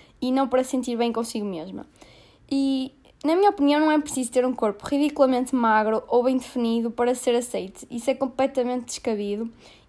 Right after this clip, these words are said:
e faz mesmo muita confusão, principalmente nas mulheres, que eu acho que são,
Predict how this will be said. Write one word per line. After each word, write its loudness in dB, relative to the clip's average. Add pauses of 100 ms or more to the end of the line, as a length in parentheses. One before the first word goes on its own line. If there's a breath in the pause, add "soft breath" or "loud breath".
e -2
faz 6
mesmo 4
muita 6
confusão, 0
principalmente 2
nas 0
mulheres, 0
que -8
eu 2
acho 0
que -14
são, -2